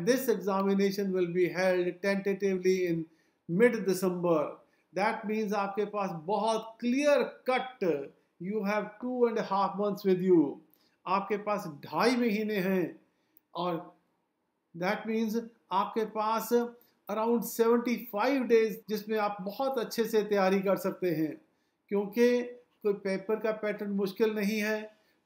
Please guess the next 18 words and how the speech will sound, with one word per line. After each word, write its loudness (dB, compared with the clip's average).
थोड़ी 2
बहुत -2
तैयारी 0
आपने -2
कर -2
रखी -2
होगी, 2
तो -4
उस -4
तैयारी 2
के 0
basis 0
के -2
ऊपर -2
आप -8
बहुत -2
अच्छे 0
से, 2